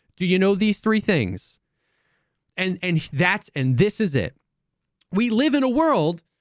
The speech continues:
where the game says at level one traders, "Here's eight hundred different ammos, forty different guns, seventy different armors, thirty different backpacks." And in that hodgepodge of stuff is the gear doesn't matter gun and bullet.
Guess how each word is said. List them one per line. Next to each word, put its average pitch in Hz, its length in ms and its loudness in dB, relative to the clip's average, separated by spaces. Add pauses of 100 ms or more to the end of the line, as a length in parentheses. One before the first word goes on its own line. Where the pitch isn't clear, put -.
where 196 480 0
the 170 160 0
game 254 560 0
says 175 460 0
at 151 160 0
level 214 220 2
one 208 140 2
traders, 165 480 0
"Here's 175 360 0
eight 190 220 -4
hundred 208 340 0
different 196 300 -2
ammos, 131 420 0
forty 185 320 0
different 220 300 -2
guns, 131 320 0
seventy 180 340 0
different 220 300 -2
armors, 143 360 0
thirty 175 240 -2
different 220 300 -2
backpacks." 147 560 -2 (420)
And 220 300 -2 (320)
in 311 380 2
that 233 340 0
hodgepodge 214 720 0
of 165 80 -4
stuff 208 600 -2 (400)
is 196 580 0 (300)
the 156 180 0
gear 233 300 2
doesn't 196 300 0
matter 175 340 2
gun 160 240 2
and 147 160 2
bullet. 127 340 -2